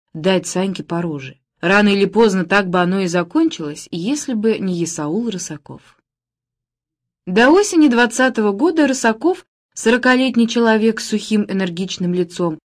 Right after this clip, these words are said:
с рыжими, гладко зачёсанными назад волосами, с кривыми ногами кавалериста, был командиром станичной дружины.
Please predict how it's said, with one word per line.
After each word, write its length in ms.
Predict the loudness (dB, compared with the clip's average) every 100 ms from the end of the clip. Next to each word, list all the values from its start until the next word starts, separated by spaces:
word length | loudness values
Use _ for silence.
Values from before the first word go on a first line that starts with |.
| _ -8
с 140 | 0
рыжими, 440 | 2 4 2 0
гладко 460 | 0 2 2 2 -2
зачёсанными 640 | 0 0 0 0 0 -2
назад 400 | -2 -2 -2 -2
волосами, 680 | -2 -4 -4 -2 0 0 -2 _ _ _
с 140 | -10
кривыми 380 | 0 4 6 6
ногами 420 | 4 4 2 0
кавалериста, 720 | -2 -2 0 0 -2 -6 -12 -14 _ _ -8
был 320 | 2 4 4
командиром 600 | 4 4 2 0 0 0
станичной 600 | -2 -2 -2 -4 -6 -8
дружины. 600 | -6 -6 -6 -8 -10